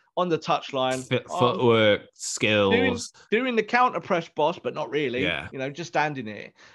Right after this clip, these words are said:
Speaker 1: And now you're seeing that there's energy in his play, but also energy in other players around him. It's gotta be collective, hasn't it, Scott? I always say that again. If you've got one player playing well, it, it does kind of knock on to the next.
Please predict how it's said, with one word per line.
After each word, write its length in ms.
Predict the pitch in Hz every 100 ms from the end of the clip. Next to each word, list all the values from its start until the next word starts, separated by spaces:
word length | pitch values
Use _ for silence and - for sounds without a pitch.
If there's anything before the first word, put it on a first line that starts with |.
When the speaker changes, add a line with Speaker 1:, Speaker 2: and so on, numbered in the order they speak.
| -
Speaker 1:
And 120 | 143 156
now 200 | 175 185
you're 180 | 160
seeing 360 | 139 180 165 139
that 120 | 123
there's 220 | 135 127
energy 500 | 139 147 135 127 117
in 80 | 113
his 220 | 113 110
play, 340 | - 139 123 104
but 160 | 139
also 320 | - 220 220 147
energy 400 | 147 156 135 139
in 140 | 139 -
other 180 | 156 135
players 300 | 143 131 113
around 300 | 120 131 110
him. 80 | 90 - -
It's 100 | 143
gotta 160 | 165 147
be 80 |
collective, 440 | 139 147 139 - 117
hasn't 260 | 127 117
it, 80 | -
Scott? 240 | - 104 131
I 40 |
always 200 | 139 135
say 120 | 123
that 100 | 120
again. 260 | 120 131 117 - -
If 80 | 120
you've 100 | 123
got 160 | 180 156
one 220 | 170 170
player 260 | 151 131
playing 320 | - 123 113 107
well, 240 | 101 110
it, 160 | 117 -
it 100 | 127
does 220 | 131 143 110
kind 260 | - 139 131
of 60 |
knock 260 | 135 127 -
on 140 | 127 120
to 140 | 117
the 120 | 113
next. 460 | 117 113 - -